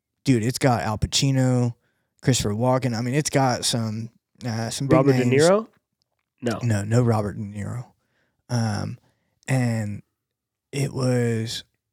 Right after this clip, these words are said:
Speaker 1: you know what? I don't even wanna spoil it. I'll put it this way. If you like mafia, mobster,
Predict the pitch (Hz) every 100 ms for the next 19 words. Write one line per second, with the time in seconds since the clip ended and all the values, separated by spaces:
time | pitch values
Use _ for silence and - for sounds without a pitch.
0 | _ - 156 170 160 156 - - 151 160
1 | 147 131 127 123 113 104 90 - 135 139
2 | 131 127 117 - _ - 113 147 127 -
3 | 101 - 95 90 76 123 147 147 131 123
4 | 113 110 117 107 - 113 101 104 107 104
5 | - 110 110 104